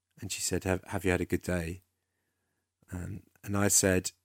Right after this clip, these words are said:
"Not really, I'm pretty stressed out." And she, she, she said, "Why are you stressed out?" And I said, "Well, I had this idea to make a f-, frigging Lego music video,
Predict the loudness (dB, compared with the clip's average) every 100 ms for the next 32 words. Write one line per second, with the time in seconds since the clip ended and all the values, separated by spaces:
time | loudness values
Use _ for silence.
0 | 0 4 8 8 8 4 -2 -10 -12 -6
1 | -4 -6 -8 -10 -12 -14 -16 _ _ _
2 | _ -18 -12 -10 -8 -8 -8 -6 -6 -6
3 | _ -12 -10 -6 -2 0 2 0 0 0
4 | 0 -2 -2 _ _ _ _ _ _ _
5 | _ _ _ _ _ _ _ -18 -4 -2
6 | 2 2 6 6 6 4 0 0 0 2
7 | 2 4 0 -2 -4 _ _ _ _ _
8 | _ _ _ _ _ _ _ _ _ -10
9 | 0 0 0 -4 -10 -10 -10 -10 -10 -10
10 | -12 -12 -12 -10 -4 0 2 4 4 2
11 | 4 4 4 2 -2 0 0 0 -6 -14
12 | -14 -14 -16